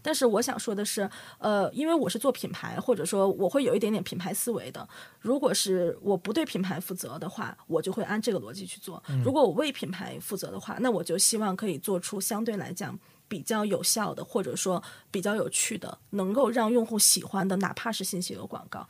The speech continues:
Speaker 2: 嗯。
Speaker 1: 因为我要带着本身品牌的思维去做。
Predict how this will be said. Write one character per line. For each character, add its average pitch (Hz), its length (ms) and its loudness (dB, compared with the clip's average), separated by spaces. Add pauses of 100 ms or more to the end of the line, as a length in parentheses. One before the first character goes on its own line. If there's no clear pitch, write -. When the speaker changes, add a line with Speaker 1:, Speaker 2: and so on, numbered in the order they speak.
Speaker 2:
嗯。 131 140 2
Speaker 1:
因 226 80 6
为 233 80 8
我 233 200 4
要 196 120 0
带 226 200 0
着 180 260 -2 (200)
本 156 140 -2
身 220 300 0 (280)
品 180 200 -2
牌 - 220 -4
的 202 160 -2
思 269 300 0
维 254 180 -2
去 - 180 -8
做。 - 260 -12